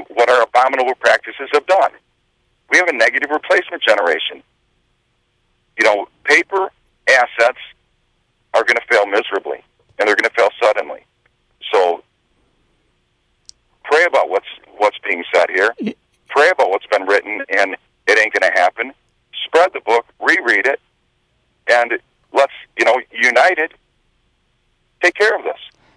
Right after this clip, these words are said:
Speaker 2: You know what amazes me is the, the solutions of people who are conservative, people who are spiritual, people who are given financial ad-,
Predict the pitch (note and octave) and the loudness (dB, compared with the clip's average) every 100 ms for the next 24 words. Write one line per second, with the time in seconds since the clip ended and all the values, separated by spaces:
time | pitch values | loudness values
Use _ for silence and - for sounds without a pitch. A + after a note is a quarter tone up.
0 | _ - G#3 G3 F#3 E3+ F3+ C#3+ B2+ C#3+ | _ 0 2 4 4 4 4 2 2 2
1 | D3+ D#3+ C#3+ A2+ D3 C3 C3 _ D#3+ C#3 | 4 2 2 -2 -4 -4 -6 _ -2 -2
2 | C3 - - D#3 G#3+ A#3 D#3 C3 B2 - | -2 -4 0 2 2 2 0 -2 -2 -6
3 | - _ _ _ _ _ _ _ _ _ | -10 _ _ _ _ _ _ _ _ _
4 | _ - E3 C#3+ C3+ - - A#3 A#3+ F3+ | _ -2 0 2 0 -4 -4 0 2 2
5 | C3+ _ - E3+ - - G#3+ E3+ A#2+ G#2+ | 0 _ -4 -2 0 0 0 0 -2 -4
6 | G#2 F#3+ A#3 E3 E3 C#3+ - - F3 E3+ | -4 -4 0 0 2 0 -2 -2 -2 -2
7 | D#3+ B2+ - G3+ - C#3+ D3+ C#3+ C3 C3+ | -4 -4 -2 -4 -2 0 2 2 2 0
8 | E3 D3 D3 D#3 D#3 D3 C#3+ C#3 - F#3 | 0 0 0 0 0 0 -4 -6 -8 -8